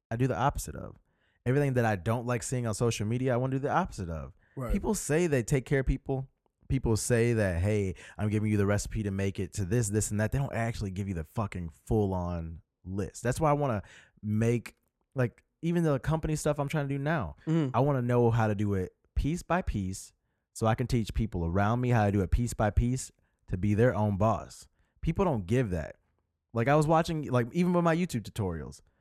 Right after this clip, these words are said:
Speaker 1: the
Speaker 2: Yeah.
Speaker 1: reason why I held it so heavily is 'cause I showed 'em every little thing that I do. And I was watching other shit for, like, the new mic stuff the other day.
Speaker 2: Mm-hmm.
Speaker 1: And then the biggest thing is, how the fuck do you connect to the computer?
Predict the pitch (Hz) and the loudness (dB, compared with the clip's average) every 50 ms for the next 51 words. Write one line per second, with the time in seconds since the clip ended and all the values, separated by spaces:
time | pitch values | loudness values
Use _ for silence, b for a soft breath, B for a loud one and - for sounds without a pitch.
0 | _ _ - 117 117 143 147 139 139 131 127 120 120 117 110 104 95 101 127 127 | _ _ -2 2 4 4 6 6 4 4 6 6 6 6 6 6 6 6 6 6
1 | 127 120 107 90 - 123 120 110 113 117 117 110 117 113 104 - 107 95 95 104 | 4 4 2 0 2 2 4 4 4 4 4 2 2 0 0 0 0 0 0 0
2 | 104 - 104 98 92 90 85 - 101 107 110 123 123 123 123 120 113 - 113 110 | 0 0 -2 -2 -2 -2 -4 -4 -4 -2 -2 0 0 0 0 0 0 0 -2 -2
3 | 107 98 - - 92 95 98 95 87 98 95 82 - - - b b b b b | -2 -4 -4 -4 -2 -2 -2 -2 -2 -2 -2 -2 -4 -8 -12 b b b b b
4 | b b b 101 104 104 110 117 107 110 110 110 110 - 113 117 117 117 110 - | b b b 0 2 4 4 4 4 4 4 4 2 2 0 0 2 2 2 2
5 | - 120 104 - - 117 110 110 - - 110 117 139 151 156 165 175 - - - | 0 -2 -2 -2 0 0 0 0 -2 -2 -2 -2 -2 0 -2 -2 -4 -4 -4 -6
6 | 107 90 - 95 90 85 85 85 87 87 87 85 - - _ - 147 143 143 131 | -6 -6 -4 -4 -4 -4 -2 -2 -2 -2 -4 -4 -8 -12 _ -6 -4 -2 -2 -4
7 | 117 - _ _ _ _ _ _ _ 117 117 117 117 113 107 104 101 87 - _ | -4 -8 _ _ _ _ _ _ _ -2 0 2 2 2 2 2 0 -2 -6 _
8 | 98 107 107 120 143 135 135 - - 139 131 123 113 98 98 95 101 - - 120 | -4 -2 0 2 2 2 0 0 0 0 0 2 0 -2 -2 -4 -6 -4 -4 -2
9 | 120 110 - - 127 117 - - 117 - - 113 113 107 - - 107 101 92 - | -2 -4 -2 -2 -2 -2 0 -2 -4 -4 -2 -2 -2 -4 -2 -2 0 0 0 0
10 | - - - 135 131 101 - | -2 -2 0 0 0 0 -2